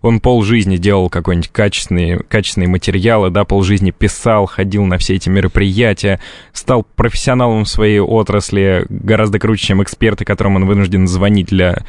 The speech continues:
скучных статей, да. А потом он выясняет, что вдруг двадцатитрехлетний какой-то выскочка, вообще про которого он, может, и не слышал, возглавил ленту. Естественно, он не будет к ленте относиться хорошо.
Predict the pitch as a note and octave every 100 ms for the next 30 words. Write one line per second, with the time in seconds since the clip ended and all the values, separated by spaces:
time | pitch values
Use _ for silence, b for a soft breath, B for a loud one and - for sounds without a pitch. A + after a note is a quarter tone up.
0 | b b - - G#2 - F2+ - G#2+ -
1 | C#3+ C3 G2 A#2+ - B B B - B2+
2 | A#2+ B2+ B2+ C#3 A#2+ A#2 A#2 A#2+ A#2+ C#3
3 | B2 G#2 A#2 G2+ B2 G#2 G2 G#2+ - B2
4 | G#2+ G#2+ A#2 A#2+ F#2+ G2 F#2 G2+ F2+ A#2
5 | - F#2+ - - G2 - - G2+ - G2+
6 | A2+ B2 A#2 A2 A2 A2 - A2+ A#2+ A2+
7 | G2+ F#2 F2 B B A2+ A#2 G#2 C3 A2+
8 | G2+ G2 E2+ D#2+ F2+ b b b b _
9 | - A#2+ A#2 F3+ - D3 D3 A2+ C3+ C#3
10 | - A2+ A2+ G#2 G2 G2+ - G2+ - F#2+
11 | F2+ - F2